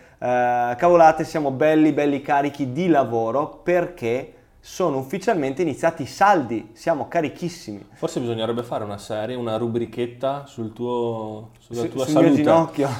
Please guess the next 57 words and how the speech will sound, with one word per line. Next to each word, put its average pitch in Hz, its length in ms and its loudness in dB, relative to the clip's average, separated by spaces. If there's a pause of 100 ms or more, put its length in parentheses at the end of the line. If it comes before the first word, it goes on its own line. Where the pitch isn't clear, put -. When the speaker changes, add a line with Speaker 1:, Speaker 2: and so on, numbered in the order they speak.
(180)
Speaker 2:
Sulla - 160 -2
tua 139 160 -2
salute. 123 540 -2
Speaker 1:
<laughs> - 40 -8
No, 143 160 6
però 147 340 4
non, 151 280 -2
non 180 240 0
essere 175 260 2
così 143 220 -2
cattivo, 131 340 0
è 135 60 0
solo 202 220 -2
il 190 100 0
ginocchio 123 520 -2
che 113 100 -6
ha 113 60 -4
problemi, 113 460 -6
per 160 160 -2
il 190 120 0
resto, 143 540 -2
eh, 123 440 -6
ci 139 120 -12
siamo, 123 380 -2
sono, 120 520 -12 (140)
ero 180 320 6
in 131 140 -2
forma, 139 500 2
vabbè, 135 360 2
ma 123 100 -2
dai, 131 220 4
non, 156 180 -2
non 170 140 0
parliamo 165 260 2
di 143 100 -2
questo 156 300 0
che 147 80 -2
veramente... 143 680 -2 (240)
Torniamo 196 280 4
a - 20 -2
parlare 170 240 4
dei 143 120 4
saldi, 120 340 2
che 127 80 -2
è - 20 2
una 135 100 2
cosa 143 200 -4
molto 151 260 -2
più 151 100 -2
interessante. 131 600 -4
Avete 147 240 -2
già 160 100 4
visto 175 320 0
anche 160 180 -2
nelle 156 140 -2
mie 156 140 -2
stories 175 580 2